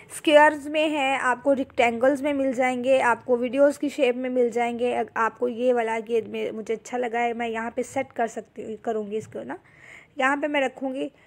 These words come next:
तो इसको जैसे ही मैं यहाँ पे रख रही हूँ, इसका थोड़ा सा मैं इस कर देती हूँ, इसको कॉपी पेस्ट किया मैंने, कॉपी किया, अब मैं यहाँ पे रखती हूँ, इसको कर दे। यहाँ से आपने ये जो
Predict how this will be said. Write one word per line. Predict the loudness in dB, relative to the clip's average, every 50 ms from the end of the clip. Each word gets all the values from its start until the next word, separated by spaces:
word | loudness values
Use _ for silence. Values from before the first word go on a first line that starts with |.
| _ _ _ _ _ _ _ _
तो | -4 -2 0 0 0 0 -2 -4
इसको | -10 -12 -6 -4 -2 -2 0
जैसे | 0 -2 -2 -4 -4 -4
ही | -4 -4
मैं | -4 -4
यहाँ | -4 -4 -4 -4
पे | -2 -2
रख | -4 -4 -4 -6 -8
रही | -6 -6
हूँ, | -6
इसका | -6 -6 -6 -6 -8
थोड़ा | -6 -4 -4 -2 0 0 0 0 -2
सा | -2 -6
मैं | -6 -6 -8
इस | -8
कर | -8 -8 -8 -6
देती | -6 -6 -8 -8 -8 -10
हूँ, | -10 -10 -12 -14 -20 -20 _ -20 -20 -20 -20 _ _ _ _ _
इसको | -10 -8 -8 -6
कॉपी | -2 -2 0 0 0
पेस्ट | 2 2 2 2 2 -2 -6
किया | -4 0 2 2 2
मैंने, | 0 -4 -6 -8 -8 -10 -12 -16 _ _ _ -20 _ _ _ _ _ _ _ _ _ _ _ _ _ _ _ _ _ _ _ _ _ _ -20 -20 _ _ _ _ -20 _ -20 -14 -12
कॉपी | -12 -10 -6 -6 -6
किया, | -6 -4 -2 -2 0 0
अब | 0 -2 -4 -6 -4 -6
मैं | -6 -6 -6 -6 -6
यहाँ | -6 -6 -8 -8 -10
पे | -10 -8 -10
रखती | -10 -10 -12 -16 -16 -14 -12
हूँ, | -12 -10 -10 -10
इसको | -10 -4 -2 -2
कर | 0 0 0 0
दे। | 0 -4 -4 -6
यहाँ | -2 0 0 0 2 2 0 0
से | 2 2 2
आपने | 2 2 2 -2 -4 -4 -4 -6
ये | -4 2 2 2 2
जो | 4 2 0